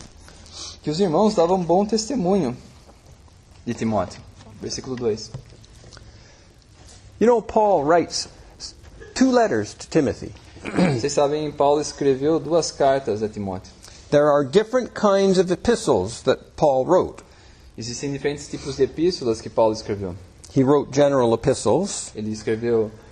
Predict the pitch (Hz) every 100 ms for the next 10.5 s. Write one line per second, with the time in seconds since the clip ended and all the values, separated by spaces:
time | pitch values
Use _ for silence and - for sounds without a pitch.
0 | - - 131 - 120 - 117 107 143 127
1 | 113 123 196 - - - - - 143 131
2 | 143 151 151 - - - - - - -
3 | - 127 120 117 107 110 110 - - -
4 | - - - - - - - 135 - -
5 | 170 147 95 120 147 - - - 113 113
6 | 123 127 196 - 117 - 120 120 117 117
7 | 120 - 107 107 - 143 - 185 147 117
8 | 131 175 - - - - 120 113 110 -
9 | 139 143 151 143 131 135 131 - - 135
10 | 175 - 123 104